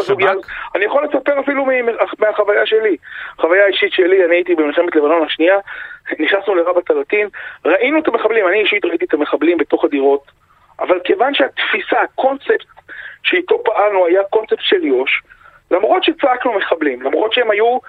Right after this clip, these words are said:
Speaker 1: עם טיל נונטט ביד, עם אר פי ג'י ביד, אה, אה, אז, אז, אז, אז ה-, ה-, ה-, דפוס הפעולה היה דפוס פעולה של לדפוק בדלת במקום
Speaker 2: טוב, אתה לא קורא
Speaker 1: לרצות
Speaker 2: להקים עוד
Speaker 1: אותם
Speaker 2: צבא,
Speaker 1: ולפגוע
Speaker 2: אבל.
Speaker 1: בהם. מה?
Speaker 2: אבל אתה לא קורא להקים עוד צבא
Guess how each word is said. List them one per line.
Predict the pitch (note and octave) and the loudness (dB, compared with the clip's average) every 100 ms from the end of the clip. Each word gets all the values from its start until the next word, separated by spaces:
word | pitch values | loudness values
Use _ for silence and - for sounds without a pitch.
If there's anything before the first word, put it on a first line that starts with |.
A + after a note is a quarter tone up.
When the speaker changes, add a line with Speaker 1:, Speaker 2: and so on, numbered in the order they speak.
| - _ | -16 _
Speaker 1:
עם | F3+ F#3 | -2 -2
טיל | - A#3 G#3 | -2 -4 -2
נונטט | G3+ F3+ - G3 F3+ | -2 0 -2 -4 -2
ביד, | D#3+ D3 B2+ C3 | 0 2 2 0
עם | E3 | 0
אר | G3 | 0
פי | G#3 | -2
ג'י | F3+ G3+ | -2 0
ביד, | F#3+ C#3+ A#2 - - _ _ | 0 2 0 -2 -12 _ _
אה, | D3 D#3+ D3+ - | -2 0 2 2
אה, | D3+ C#3 C3+ C3+ C3+ C3 - - - | 2 2 2 2 0 -2 -8 -18 -6
אז, | - F3+ | -2 0
אז, | G3+ G#3 G#3+ | 2 0 0
אז, | G3 - | -4 -2
אז | G3+ A3+ | 0 0
ה-, | A3 _ - F#3 | 0 _ -4 0
ה-, | F#3 F3+ - F#3 | 0 0 0 0
ה-, | F3 F3 - - | 2 0 -4 -4
דפוס | - E4 F#4+ | -2 0 0
הפעולה | - E4 C#4 D#4+ | 0 0 2 2
היה | E4 C#4 | 2 2
דפוס | C4 D4+ - | 0 -2 -2
פעולה | C#4+ C#4 | 0 0
של | C4 - | 0 -4
לדפוק | - C5 A4+ | -8 -6 -2
בדלת | B3 C4 A#3 - | -2 0 0 0
במקום | F#3 - B3 B3 - - | -2 -2 -2 -4 -10 -8
Speaker 2:
טוב, | C#3 | -8
אתה | - | -4
לא | C#3+ F#3+ | -2 0
קורא | G3+ | 2
Speaker 1:
לרצות | E3+ | 0
Speaker 2:
להקים | D3+ - D3+ | 0 -2 -2
עוד | F3 | -2
Speaker 1:
אותם | E3 | 0
Speaker 2:
צבא, | F3 | 0
Speaker 1:
ולפגוע | A3 E3+ A2+ A3 | 0 0 0 0
Speaker 2:
אבל. | G#3+ | 0
Speaker 1:
בהם. | G3 F#3 F3+ - _ | 0 0 -2 -8 _
מה? | E3 A#3 | -4 -2
Speaker 2:
אבל | A2+ A2 | -4 -8
אתה | A#2 | -6
לא | C3 | -4
קורא | E3+ D#3+ | -2 -2
להקים | C3 C#3+ | -2 -2
עוד | C3+ C3+ | -2 -4
צבא | C3+ A2 D3 | -4 -2 -2